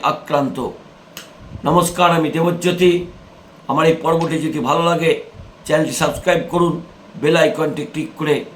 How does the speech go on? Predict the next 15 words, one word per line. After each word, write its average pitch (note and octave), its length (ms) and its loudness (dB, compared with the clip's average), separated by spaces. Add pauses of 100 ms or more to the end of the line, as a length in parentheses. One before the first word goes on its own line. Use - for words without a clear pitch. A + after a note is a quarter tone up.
(260)
স্বাধীন D#3+ 280 0 (100)
সাংবাদিকতার D3 720 -2 (120)
পাশে C#3 280 -2
থাকুন। A#2 260 -4 (880)
অর্থাৎ C#3+ 260 -2 (160)
আগামী F3 340 4
ছাব্বিশের D#3 540 0
বিধানসভা D3+ 480 0 (100)
নির্বাচন, C#3 440 -2 (920)
ভারতীয় E3+ 320 2 (100)
জনতা E3+ 340 0
পার্টি D#3+ 260 0 (760)
যে F#3+ 120 4
রাজনৈতিক F3+ 560 2 (120)
অস্ত্রগুলো E3+ 440 0